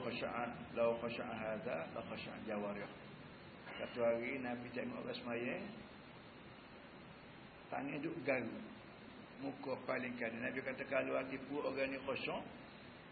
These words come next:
anggota dia tu khusyuk sama." Anggota dia rata-rata tu, okey, hati puak dia tak tenang. Dari tak tenang hati puak, maka tubik ikut anggota. Hati puak kita tak tenang, tak tenang kenapa? Kenapa kita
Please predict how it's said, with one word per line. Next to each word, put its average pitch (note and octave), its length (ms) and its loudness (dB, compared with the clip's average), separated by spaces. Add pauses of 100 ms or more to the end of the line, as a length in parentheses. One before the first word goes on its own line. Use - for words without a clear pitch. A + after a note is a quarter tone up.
(600)
anggota D3 480 4
dia C3+ 80 4
tu D3+ 240 -2
khusyuk A#2 240 -4
sama." - 240 -10 (1120)
Anggota C#3 400 2
dia C#3 80 4
rata-rata C#3 640 2
tu, D#3+ 160 -4
okey, C#3 200 0 (200)
hati C3 320 -2
puak C#3 240 -2
dia C#3+ 80 -4
tak - 160 -2
tenang. A2+ 240 -4 (560)
Dari B2+ 120 4 (120)
tak C3+ 160 2
tenang D3+ 160 2
hati D3 160 -2
puak, D#3 320 0
maka C3+ 240 -2
tubik C3+ 360 -2 (360)
ikut - 280 -6 (440)
anggota. A2 360 -6 (1200)
Hati E3 320 2
puak G#3+ 240 6
kita F#3 220 0
tak F3+ 100 -2
tenang, F3+ 240 -2 (160)
tak F3 160 2
tenang F3+ 240 0
kenapa? B2 360 -2 (640)
Kenapa D#3 480 4
kita D#3+ 180 0